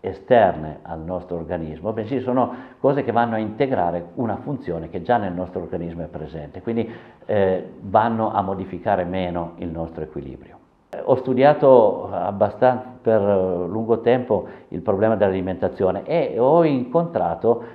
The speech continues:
delle notizie, eh, interessanti. Ad esempio, il, eh, un biologo nutrizionista americano,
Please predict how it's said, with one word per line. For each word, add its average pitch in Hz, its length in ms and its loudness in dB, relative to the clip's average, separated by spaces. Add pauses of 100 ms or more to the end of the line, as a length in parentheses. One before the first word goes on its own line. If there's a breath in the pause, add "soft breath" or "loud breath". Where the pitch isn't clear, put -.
(120)
delle 123 220 2
notizie, 98 840 -2
eh, 101 180 -2 (100)
interessanti. 90 760 -2
Ad 131 100 4
esempio, 87 500 -2 (400 loud breath)
il, 160 260 6
eh, 117 540 10 (120)
un 131 560 2
biologo 123 420 4
nutrizionista 110 760 -2
americano, 87 800 -2